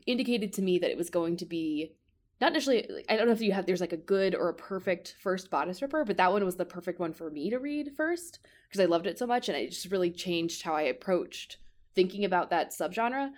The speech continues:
and that plot. So I read To Have and to Hold, which is the second one, first, and then I don't know what spurred me to read To Love and to Cherish,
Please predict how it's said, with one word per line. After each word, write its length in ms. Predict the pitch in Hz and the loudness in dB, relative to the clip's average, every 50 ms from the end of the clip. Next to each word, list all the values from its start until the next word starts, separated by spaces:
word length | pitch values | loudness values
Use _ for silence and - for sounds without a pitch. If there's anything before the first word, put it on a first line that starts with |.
| - _ - | -14 _ -4
and 140 | - 170 | 0 2
that 160 | 170 - - - | 2 2 0 -2
plot. 420 | - - 165 151 165 208 202 - _ _ _ _ _ _ | -8 -4 0 2 2 2 0 -2 _ _ _ _ _ _
So 220 | - - 190 165 - | -2 2 4 4 4
I 120 | - 190 | 4 4
read 260 | 185 208 214 208 185 | 6 6 4 4 2
To 80 | - 220 | 0 0
Have 100 | 214 202 | 0 2
and 60 | 185 | 0
to 60 | 180 | 0
Hold, 180 | 180 175 170 175 | -2 -2 -4 -4
which 140 | 170 170 175 | -6 -10 -10
is 60 | 170 | -12
the 60 | 170 | -10
second 280 | 160 - 160 147 - 160 | -8 -6 -6 -6 -4 -6
one, 120 | 143 156 | -6 -6
first, 400 | - - 156 110 110 - - - - | -4 -2 -2 -2 -2 -4 -6 -10 -6
and 100 | - 185 | -2 0
then 220 | 185 175 170 165 - | 2 2 2 2 0
I 100 | - 180 | 0 2
don't 120 | 220 247 247 | 2 2 4
know 100 | 254 233 | 4 4
what 200 | 226 202 214 - | 2 2 0 -2
spurred 260 | - 214 208 202 202 | -2 0 0 2 2
me 80 | 202 | 0
to 100 | 185 190 | -2 -2
read 160 | 185 202 190 185 | -4 -4 -4 -2
To 60 | 190 | -2
Love 140 | 180 170 170 | -4 -4 -4
and 60 | 170 | -4
to 60 | 170 | -6
Cherish, 460 | 160 - 180 170 170 165 160 160 165 | -6 -4 -4 -4 -4 -4 -4 -6 -6